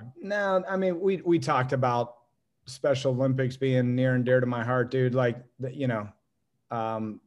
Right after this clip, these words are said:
I, I've got a great board, great people that, that support me, but, um,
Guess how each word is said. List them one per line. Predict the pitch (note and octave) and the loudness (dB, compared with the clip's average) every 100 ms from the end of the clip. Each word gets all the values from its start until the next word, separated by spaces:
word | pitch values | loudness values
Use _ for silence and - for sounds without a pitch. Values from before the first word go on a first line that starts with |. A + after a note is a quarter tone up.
| _ - | _ -8
I, | A#2+ B2 | -6 -4
I've | A#2+ | -2
got | C#3 B2+ | 2 2
a | A#2 | 0
great | G#2+ C3 B2+ B2 | 0 0 2 0
board, | B2 B2 A#2+ A2 | 2 2 2 0
great | B2 A#2+ | 0 0
people | - A#2+ A#2 A#2+ A2 | -4 -4 -2 -2 0
that, | A2 A2 A#2+ | -2 -4 -4
that | A2+ A2 | -4 -4
support | A2+ G2 B2+ B2+ B2+ | -10 -4 -2 0 -2
me, | B2 A#2 | -2 -2
but, | G#2+ G#2 - _ _ _ _ _ _ _ _ _ | -4 -4 -6 _ _ _ _ _ _ _ _ _
um, | B2 B2 A#2+ A2+ A2+ A2+ | -2 0 2 0 -2 -6